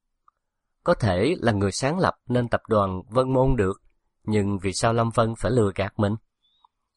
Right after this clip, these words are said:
Lúc Mỹ Na xoay người định rời đi thì gặp phải Lâm Vân. Cô ta cơ hồ không nhận ra được người trước mặt mình này chính là Lâm Vân, bởi vì Lâm Vân hiện tại làm cho cô ta quá rung động.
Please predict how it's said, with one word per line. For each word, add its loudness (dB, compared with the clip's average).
Lúc 0
Mỹ 0
Na 0
xoay 0
người -4
định 0
rời 0
đi -4
thì -2
gặp -8
phải -2
Lâm -2
Vân. -2
Cô 2
ta 2
cơ 0
hồ -2
không -2
nhận -2
ra -4
được -6
người -2
trước -6
mặt -4
mình -2
này -6
chính 0
là 0
Lâm -2
Vân, -2
bởi 2
vì 2
Lâm 0
Vân 0
hiện -10
tại -6
làm -2
cho -6
cô -4
ta -4
quá -6
rung 0
động. -6